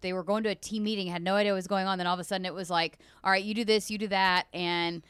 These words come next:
the biggest thing is, let, let's go try to win this football game." But hearing from Coach Simmons and then, um, and Coach Riley and the way that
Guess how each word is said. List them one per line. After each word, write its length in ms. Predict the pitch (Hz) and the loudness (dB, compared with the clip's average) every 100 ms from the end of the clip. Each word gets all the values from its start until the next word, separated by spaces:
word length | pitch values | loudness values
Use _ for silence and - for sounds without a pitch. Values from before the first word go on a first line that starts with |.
| _ - | _ -8
the 80 | |
biggest 340 | 190 247 240 - | -2 -2 -2 -2
thing 160 | 226 | -4
is, 180 | 220 190 - | -4 -8 -10
let, 260 | 214 214 - | -6 -6 -4
let's 240 | 220 220 | -6 -4
go 120 | 240 | -6
try 180 | 220 226 | -4 -2
to 80 | 202 | -2
win 140 | 190 | -4
this 160 | 180 - | -6 -6
football 320 | 330 - 180 | -8 -2 -2
game." 320 | - 101 131 - - - - | -2 -12 -12 -16 -20 -20 2
But 320 | 240 233 - _ - | 6 6 4 _ -12
hearing 360 | 226 294 320 311 | -4 0 0 0
from 140 | 302 | -4
Coach 240 | 269 247 - | -2 -4 -2
Simmons 720 | 247 240 240 247 - - - | -2 0 -2 -4 -8 -18 -8
and 200 | 226 220 | -6 -4
then, 360 | 214 208 208 202 | -2 -2 -4 -6
um, 460 | 202 196 190 190 - - | -4 -4 -4 -8 -14 -14
and 100 | 202 | -6
Coach 240 | 214 - | -6 -6
Riley 560 | 208 208 208 185 175 185 | 2 2 4 0 -4 -6
and 200 | 190 196 | -6 -2
the 80 | 196 | -2
way 460 | 185 196 214 226 233 | 0 2 4 4 2
that 340 | 214 185 - | 4 4 2